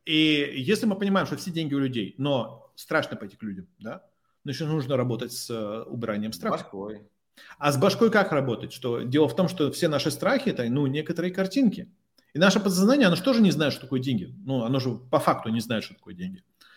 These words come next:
Speaker 1: И люди боятся денег. Это тоже еще одно было интересное открытие, что люди боятся денег. То есть это мы с тобой такие, ну, там, вот сделали запуск, там, там, там,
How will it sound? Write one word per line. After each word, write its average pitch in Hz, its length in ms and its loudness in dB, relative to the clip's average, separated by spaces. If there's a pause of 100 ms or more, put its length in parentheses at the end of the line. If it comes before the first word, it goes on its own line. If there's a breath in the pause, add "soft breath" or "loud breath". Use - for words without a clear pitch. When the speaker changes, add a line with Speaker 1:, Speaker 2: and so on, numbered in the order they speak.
(300 soft breath)
Speaker 1:
И 139 80 0
люди 147 160 8
боятся 151 460 6
денег. 107 320 -4 (640)
Это 139 220 0
тоже 208 220 8
еще 151 180 4
одно 131 240 0
было 127 220 2
интересное 120 400 -2
открытие, 214 300 -2
что - 140 -6
люди 120 220 0
боятся 131 420 0
денег. 117 240 -2
То 143 60 -6
есть 131 100 -6
это 160 160 -4
мы 254 100 4
с 233 60 -2
тобой 156 260 0
такие, - 240 -10
ну, 302 160 0
там, 139 280 0
вот 247 200 -2
сделали 175 300 -2
запуск, 156 400 -4
там, - 140 -18
там, - 160 -18
там, - 140 -20